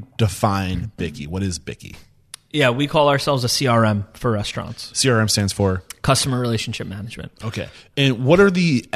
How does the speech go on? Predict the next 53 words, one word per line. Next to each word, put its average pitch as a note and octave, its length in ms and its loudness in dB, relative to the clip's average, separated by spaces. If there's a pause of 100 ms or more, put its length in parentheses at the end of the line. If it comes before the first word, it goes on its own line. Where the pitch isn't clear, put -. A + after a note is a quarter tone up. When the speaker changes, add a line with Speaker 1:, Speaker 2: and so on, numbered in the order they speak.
(120)
Speaker 1:
like, A#2+ 180 4
what's D#3+ 160 4
happening? A#2+ 480 -2
Like, - 140 -10
what's, A#2+ 160 4
what's B2 160 0
going C3+ 260 4
on B2 140 6
behind G#2+ 280 6
the F#2+ 40 4
Speaker 2:
Yeah. - 180 0
Speaker 1:
scenes? F2 140 -2
Like, F#2+ 100 -4
what A#2+ 140 8
are, C3+ 40 8
like, A2+ 280 4
what B2+ 180 6
are C#3 80 8
the C3 100 4
tools? A2+ 400 2
What A2 120 4
are B2+ 40 6
the A#2+ 160 2
appendages G2 540 0
of F#2 220 -8
Bicky? F2 240 -6
Speaker 2:
Yeah, C#3 340 4
so, B2+ 280 -2
uh, A#2 500 -4
we, C#3+ 680 -2
we C3+ 200 0
have C3+ 160 0
integrations C3 800 -4 (120)
across - 640 -2
a C3 120 -4
restaurant's A#2 640 -4
channels. G2+ 580 -8 (360)
So - 140 -6
we B2 120 0
plug A#2+ 240 0
into A2 180 -4
their A2 120 -4
point A#2 180 -4
of G#2 80 -4
sale E3+ 180 2
system, D3 520 -2
their G#2+ 100 -4
reservation A2+ 520 -2
system, B2+ 420 -6
their G2+ 140 -6
online G2+ 300 -4
ordering C#3 260 2
system, C3 600 -4